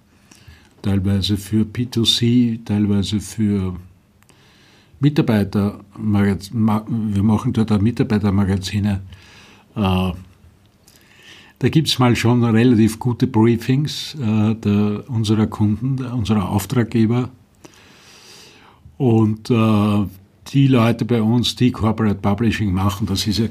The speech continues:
sehr streng von der Falter-Redaktion zum Beispiel getrennt,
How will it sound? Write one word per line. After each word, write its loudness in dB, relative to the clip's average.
sehr 0
streng 0
von -6
der -2
Falter-Redaktion 0
zum -6
Beispiel 0
getrennt, 2